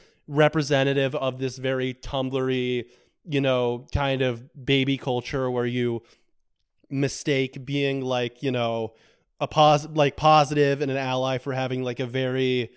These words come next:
limited and, like, almost sheltered view of the world. But, uh, there's more here than I was expecting. He's a, he's a very competent writer in his wheelhouse. He's very, like,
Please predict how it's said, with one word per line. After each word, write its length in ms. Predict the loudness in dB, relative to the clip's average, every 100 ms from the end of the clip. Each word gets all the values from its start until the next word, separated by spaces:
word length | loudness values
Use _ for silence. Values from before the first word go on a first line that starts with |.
| _ _ _ -10
limited 1080 | -6 2 4 6 6 6 4 2 0 -4
and, 480 | -4 -2 -2 -4 -6 -6
like, 240 | -4 -2
almost 260 | 0 0 -2
sheltered 540 | -2 -2 -2 -2 -4
view 360 | -2 0 2 0
of 200 | -2 -4
the 80 | -4
world. 540 | -2 0 0 -4 -2
But, 300 | -2 0 -4 -12 _ _ _ _ _ 4
uh, 460 | 6 6 6 0 -6 _ 2
there's 360 | 4 4 -2 -12 _ _ _ -8
more 400 | 0 4 6 6
here 320 | 4 2 2
than 120 | 2
I 80 | 2
was 140 | 0
expecting. 600 | -2 -4 0 0 -2 -6 -4
He's 260 | -4 0
a, 380 | 2 4 2 -4
he's 320 | -10 -6 -2
a 60 | -2
very 360 | 2 2 2 0
competent 680 | -4 -4 -2 -2 -2 -4
writer 500 | -2 0 0 -2 -6
in 160 | -6 -6
his 180 | -6 -6
wheelhouse. 800 | -2 -2 -2 -4 -6 -10 -16 -16
He's 260 | -6 -6 -2
very, 420 | 0 4 4 2
like, 380 | 0 -2 -4